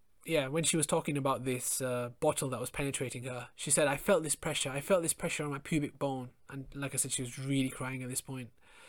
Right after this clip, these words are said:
And, um, Amber then went, went on to say that she took a bunch of, of, uh, sleeping pills, which she then corrected. She said, "By a bunch, I mean two," because we all use the word bunch when we're referring to the number two.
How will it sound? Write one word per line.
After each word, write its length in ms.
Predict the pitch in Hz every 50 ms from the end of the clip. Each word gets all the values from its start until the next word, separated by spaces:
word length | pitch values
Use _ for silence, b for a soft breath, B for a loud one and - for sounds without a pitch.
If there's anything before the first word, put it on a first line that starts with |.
| B B B B B B B B B B B B B B B B B B B B B B B B B B
And, 320 | - - 160 160 160 151 165
um, 360 | 165 160 156 151 147 151 156 - - -
Amber 220 | 196 208 208 202
then 140 | 190 190 180
went, 240 | 175 170 160 - -
went 160 | 160 165 165
on 100 | 156 160 147
to 80 | 151
say 120 | 143 156 147
that 120 | 135 135
she 80 | - -
took 160 | - - -
a 40 | 151
bunch 500 | 131 - 202 190 156 117 - - - -
of, 200 | - 139 127 - -
of, 220 | 151 139 135 143 147
uh, 100 | 143 135
sleeping 420 | - - 170 165 - - 139 127
pills, 520 | - 143 127 123 123 117 - - - - - - -
which 180 | - 165 170 -
she 120 | - 208
then 160 | 185 220 240
corrected. 580 | 233 - 202 190 185 160 - - 135 123 117 - - - -
She 140 | - - 151
said, 340 | 139 180 160 151 143 - - - - _ _ _ -
"By 260 | 147 - 160 175 170
a 40 | 170
bunch, 280 | 143 - 160 151 -
I 60 | 151 139
mean 200 | 135 135 131 131
two," 340 | - - 170 139 123 120 - _ _ _
because 260 | - - - 208 170
we 80 | 185 220
all 160 | 240 240 226
use 220 | 196 185 180 165
the 120 | 151 165 147
word 300 | 151 156 143 131 123 -
bunch 280 | - 156 143 143 -
when 120 | - 139 135
we're 80 | 135
referring 380 | 131 135 127 - 160 143 139 135
to 100 | - -
the 60 | 131 131
number 240 | 135 131 127 123
two. 340 | 120 - - 160 147 120 123